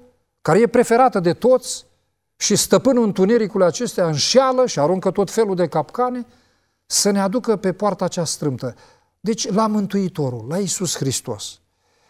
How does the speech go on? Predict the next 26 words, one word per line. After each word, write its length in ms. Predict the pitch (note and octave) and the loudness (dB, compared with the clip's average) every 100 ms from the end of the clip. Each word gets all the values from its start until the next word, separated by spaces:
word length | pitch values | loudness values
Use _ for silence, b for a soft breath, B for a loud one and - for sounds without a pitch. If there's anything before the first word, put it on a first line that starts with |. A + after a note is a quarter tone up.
| _ _ _ - | _ _ _ -4
Deci 320 | C#3+ C3 D3+ A#2+ | -4 -2 -6 -6
marea 420 | B2 G3 B3+ B3+ | -2 0 2 0
dezamăgire 680 | A3+ G#3+ G#3 G3 F#3+ D3 C3+ | 0 -2 -2 -2 -2 0 -2
sau 240 | B2+ C#3+ C#3 | -2 -2 0
dezamăgirea 640 | D3+ D3+ D#3 D#3+ A3 C4 | 2 2 0 -2 0 0
dezamăgirilor 920 | A3+ G#3 G3+ F#3 C#3+ C3+ A#2+ B2 A#2+ _ _ _ _ _ _ _ _ _ | -2 -4 -4 -4 -6 -6 -8 -14 -20 _ _ _ _ _ _ _ _ _
va 180 | B2+ G#2+ | -6 -4
fi 200 | - G3+ | -2 0
înregistrată 760 | G#3 G3 F#3 - A#3+ C4 C4 | 2 2 0 -2 -2 0 2
în 80 | A#3 | 0
experiența 680 | G#3 - G3+ G3+ B3+ G#3 F#3 | 0 0 2 2 0 0 0
unor 320 | G3 F#3+ F#3 | 0 0 2
oameni 460 | A#3 A#3+ D#3+ A#2+ - _ _ _ _ _ _ _ _ | 2 2 -2 -6 -12 _ _ _ _ _ _ _ _
și 140 | - C3+ | -10 -6
va 140 | A#2+ | -6
fi 180 | A#2 E3+ | -4 -2
definitorie 920 | B2 G3 C4 C4 - C#4 B3 C#3 G#2+ - _ | 2 2 2 0 4 4 4 2 -8 -18 _
și 140 | - | -6
nu 60 | D3+ | 0
va 100 | F3 | 2
mai 160 | F#3+ F#3+ | 2 0
fi 120 | G3 | -2
nicio 300 | A#3+ B3 C4+ | -4 -4 -4
șansă, 580 | - C4 G3+ A#2+ A2 - _ _ _ _ _ _ _ _ | -2 -4 -4 -6 -10 -18 _ _ _ _ _ _ _ _
pentru 300 | - D3 E3 | -6 -6 -6
că 340 | C#3+ F#3 F#3 | -4 0 0